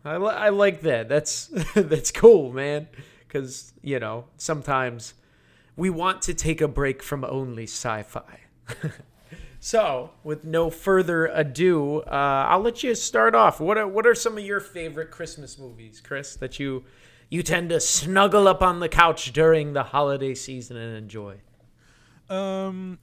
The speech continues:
Speaker 2: you know, I've, I've come around more towards this movie as I've gotten older.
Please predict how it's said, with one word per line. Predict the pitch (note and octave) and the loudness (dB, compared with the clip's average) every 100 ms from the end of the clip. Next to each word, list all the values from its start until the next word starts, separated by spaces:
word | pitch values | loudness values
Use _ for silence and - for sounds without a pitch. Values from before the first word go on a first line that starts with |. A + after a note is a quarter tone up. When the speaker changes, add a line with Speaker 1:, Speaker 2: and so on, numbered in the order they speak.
| _ | _
Speaker 2:
you | F3+ G3 | -6 -4
know, | F#3+ | -4
I've, | E3+ F#3 - | -8 -10 -6
I've | E3+ - | -6 -6
come | - C#4 | -6 0
around | G3 E3 D#3 C#3+ | 0 0 -2 -4
more | B2+ B2+ B2+ C3 B2 | -8 -6 -6 -6 -8
towards | - C#3+ C3 A2+ | -8 -8 -6 -6
this | C3 B2 | -6 -6
movie | B2+ A#2+ A#2+ | -8 -6 -8
as | A#2 B2+ | -8 -6
I've | A#2+ A2 | -8 -8
gotten | B2 B2 A#2 A2+ A2+ | -8 -8 -8 -12 -14
older. | A#2+ A#2+ B2+ C#3 C#3 | -12 -10 -8 -8 -8